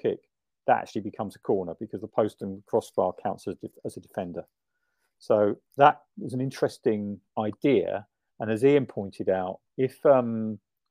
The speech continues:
what if it goes in off the post? Is that now an own goal? Well, that, you know,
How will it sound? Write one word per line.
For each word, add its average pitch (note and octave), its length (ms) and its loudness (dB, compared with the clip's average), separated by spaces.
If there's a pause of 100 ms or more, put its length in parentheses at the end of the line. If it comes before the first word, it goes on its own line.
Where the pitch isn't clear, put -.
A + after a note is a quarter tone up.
(120)
what F3+ 100 2
if - 80 -2
it D#3+ 100 -2
goes C#3 220 8
in D3 100 2
off B2 120 -2
the - 80 -4
post? - 260 -2
Is A2 80 -8
that A#2+ 160 -4
now A2+ 180 -2
an G#2+ 80 -4
own G#2+ 180 -2
goal? F#2+ 360 4
Well, G#2 180 0
that, G#2+ 160 0
you A2+ 100 -6
know, F2+ 200 -6